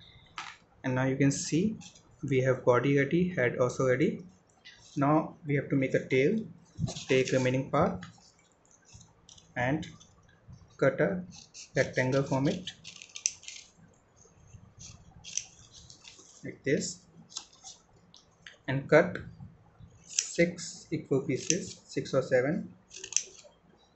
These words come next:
like this, and again you have to fold it,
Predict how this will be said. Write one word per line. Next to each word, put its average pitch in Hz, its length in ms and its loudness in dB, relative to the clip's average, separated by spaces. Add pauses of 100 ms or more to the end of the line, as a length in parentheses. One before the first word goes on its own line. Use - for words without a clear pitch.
(3250)
like 131 220 4
this, - 380 -4 (1600)
and 131 320 -2
again 139 260 4
you 147 80 6
have 131 140 0
to - 40 -18
fold 131 380 0
it, - 220 2